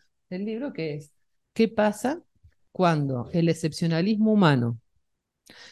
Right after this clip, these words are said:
y el individualismo limitado, esos antiguos clichés de la filosofía y la economía política occidentales, se vuelven impensables en las mejores ciencias, sean naturales o sociales?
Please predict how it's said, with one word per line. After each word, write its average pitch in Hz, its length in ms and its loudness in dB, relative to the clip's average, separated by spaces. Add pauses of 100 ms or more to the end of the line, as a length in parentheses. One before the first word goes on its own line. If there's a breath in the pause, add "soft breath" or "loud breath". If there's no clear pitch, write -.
y 165 140 6
el 190 120 8
individualismo 185 1000 6
limitado, 175 880 4 (1300)
esos 254 280 2
antiguos 247 420 4
clichés 170 500 4
de 147 80 4
la 147 120 2
filosofía 156 600 2
y 202 40 8
la 170 80 8
economía 156 420 0
política 151 420 0
occidentales, 196 880 -2 (480 soft breath)
se - 220 6
vuelven 262 580 4
impensables 214 1120 2
en 175 140 2
las 165 120 0
mejores 196 420 -4
ciencias, 196 680 -4
sean 180 280 -2
naturales 160 560 -4
o 120 40 -10
sociales? - 640 -16